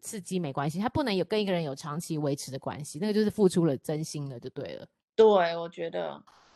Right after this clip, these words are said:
Speaker 1: 哦。<laughs> 我真的很难相信你是这样子的耶。
Speaker 2: 不过这当然是我的程度嘛，对不对？就是我的接受的程-，
Speaker 1: 对啊，你是对每个男人都是这种程度，还是刚好就是碰到他，你太爱他了，所以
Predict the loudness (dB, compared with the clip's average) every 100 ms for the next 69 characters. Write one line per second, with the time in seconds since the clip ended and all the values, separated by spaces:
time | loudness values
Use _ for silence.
0 | _ -10 -8 -2 2 6 6 4 4 2
1 | 2 2 -2 -4 -8 0 6 6 8 4
2 | 6 4 4 2 0 -2 -4 -4 -6 -8
3 | -10 -6 -4 -4 -6 -8 -10 -10 -4 -2
4 | 0 2 6 6 6 2 4 4 4 2
5 | 2 2 2 0 -2 0 0 -2 -2 -2
6 | 0 -2 -2 -4 -6 -8 -4 -4 -2 0
7 | 0 0 -2 0 2 4 4 2 0 -2
8 | -4 -8 -12 _ _ _ _ _ _ -10
9 | -8 -6 -2 0 0 -2 -2 -4 -4 -6
10 | -6 -4 -2 -4 -4 -8 0 4 6 6
11 | 6 4 -2 -8 -6 -4 0 2 4 2
12 | 2 4 2 2 0 -2 -2 -6 -4 -2
13 | 0 0 -2 0 2 2 0 -2 0 0
14 | 0 0 -2 -4 -4 -2 0 2 2 2
15 | 0 2 2 0 2 2 0